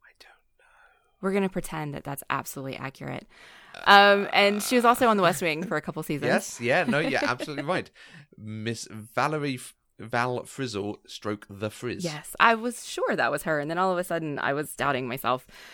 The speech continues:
Speaker 2: Um, and then, you know, The West Wing, when she took over for Missus Landingham.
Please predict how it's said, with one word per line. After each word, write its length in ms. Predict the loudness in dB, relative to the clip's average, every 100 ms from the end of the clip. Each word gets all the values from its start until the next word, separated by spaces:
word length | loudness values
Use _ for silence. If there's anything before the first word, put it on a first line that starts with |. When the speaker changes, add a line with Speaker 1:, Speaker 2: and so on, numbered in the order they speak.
| -20 -12
Speaker 2:
Um, 460 | -6 -4 -6 -8 -12 -16 _ _ _ _ -20 _
and 120 | 0 2
then, 320 | 2 0 -2
you 80 | -2
know, 80 |
The 120 | 0 0
West 220 | -2 -4
Wing, 300 | -8 -8 -12 -14
when 260 | -12 -10
she 220 | -10 -14
took 220 | -12 -12 -12
over 300 | -10 -12 -14
for 280 | -12 -12 -10
Missus 760 | -12 -12 -12 -12 -14 -16 -18 -16
Landingham. 760 | -12 -10 -10 -12 -14 -14 -14 -18